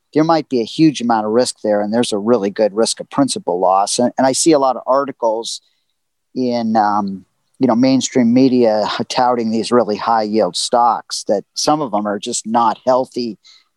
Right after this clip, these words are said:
from a relative strength or technical picture, and you're chasing yield. So you're putting yourself at extreme risk. So that's part of our process. So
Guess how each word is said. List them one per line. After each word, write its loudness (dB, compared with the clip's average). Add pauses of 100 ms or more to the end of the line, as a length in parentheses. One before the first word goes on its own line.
(120)
from -2
a 0
relative -2
strength -2
or -6
technical -4
picture, 0
and -2
you're -2
chasing -2
yield. 2
So -2
you're 0
putting 0
yourself -2
at -8
extreme 0
risk. -4
So 2 (480)
that's -2
part -2
of -8
our -6
process. -2
So 0